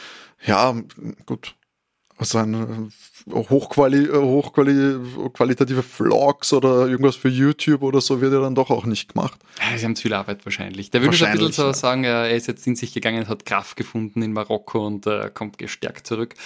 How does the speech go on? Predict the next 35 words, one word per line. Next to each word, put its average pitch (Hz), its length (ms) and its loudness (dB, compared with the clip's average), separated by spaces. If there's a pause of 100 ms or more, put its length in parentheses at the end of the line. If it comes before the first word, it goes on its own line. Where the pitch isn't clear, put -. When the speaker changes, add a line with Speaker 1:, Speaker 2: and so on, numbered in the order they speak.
(140)
Speaker 2:
Außerdem 143 280 2
war 131 120 2
er 139 60 0
schon 127 100 -4
wieder 127 140 4
auf - 80 -8
dem 117 80 -6
Cover 147 540 -2 (380)
der 110 280 2
brasilianischen 113 1080 -2
Elle. 131 360 -4 (280)
Schaut 110 220 -4
auch 127 140 -2
gut 127 200 0
aus. 131 140 -2 (180)
Lewis 147 260 2
ist 127 100 0
sowieso 135 280 2
ein 120 240 2
Mann, 117 220 0
den 123 140 0
man 117 300 -2
offensichtlich, 127 800 -4
äh, 113 300 0 (400)
nicht 123 240 -2
schlecht - 320 -2
stylen 110 420 -2
kann 113 360 -4
oder 120 180 0
der 120 160 -2
zumindest 120 300 0
einen 120 100 -6 (180)
unglaublichen 117 480 0
Modegeschmack 117 720 -2
beweist. 110 520 -4